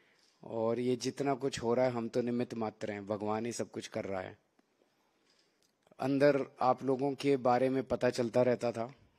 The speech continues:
अंदर वहाँ का जो स्टाफ है, वहाँ के सिक्योरिटी वाले हैं, उनसे बात करता रहता था, वो हर, हर एमएलए की जानकारी दे देते हैं। तो पीछे से आपको लोग बहुत अच्छा काम कर रहे थे।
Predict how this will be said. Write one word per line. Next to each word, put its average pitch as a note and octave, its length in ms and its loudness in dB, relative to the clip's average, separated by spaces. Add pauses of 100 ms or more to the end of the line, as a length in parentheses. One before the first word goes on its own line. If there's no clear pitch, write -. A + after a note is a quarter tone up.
(140)
अंदर A#2 320 0
वहाँ A#2 260 0
का B2 120 -2
जो B2 140 -2
स्टाफ A#2 460 2
है, A2+ 180 4
वहाँ A2 180 -2
के A#2 120 -4
सिक्योरिटी A#2 540 -2
वाले A#2 240 -2
हैं, A#2 100 -4
उनसे A#2 240 -8
बात G#2+ 240 -4
करता A2+ 280 -6
रहता A2 280 -6
था, A#2 100 -4
वो B2 200 0
हर, A#2 80 -4
हर A2+ 360 0
एमएलए B2 320 0
की B2 100 -2
जानकारी A2+ 420 -4
दे G#2+ 140 -4
देते G2+ 240 -8
हैं। G#2 200 -12 (1500)
तो D3 320 6 (120)
पीछे D3 340 2
से D#3 120 2
आपको C#3 320 2
लोग C#3 240 0
बहुत B2+ 220 4
अच्छा C3 260 4
काम B2+ 240 2
कर A#2+ 160 -2
रहे A#2 160 -2
थे। B2 200 -4